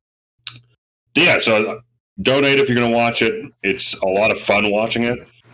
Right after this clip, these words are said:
Uh, like I said, Nigel, well, I'm at least gonna get drunk and watch it. Nigel on a take, but whatever. <laughs> So, you know, I mean, it'll be a good time anyway. So I think it's in October.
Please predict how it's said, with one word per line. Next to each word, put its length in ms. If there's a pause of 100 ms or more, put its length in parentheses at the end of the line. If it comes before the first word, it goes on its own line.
(120)
Uh, 540 (440)
like 100
I 40
said, 200 (160)
Nigel, 400
well, 220
I'm 120
at 80
least 220
gonna 120
get 160
drunk 240
and 100
watch 240
it. 120 (180)
Nigel 180
on 80
a 600
take, 280
but 140
whatever. 400
<laughs> 60 (580)
So, 220 (600)
you 160
know, 320
I 200
mean, 340 (240)
it'll 180
be 100
a 60
good 160
time 240
anyway. 440
So 480
I 80
think 140
it's 120
in 260
October. 1000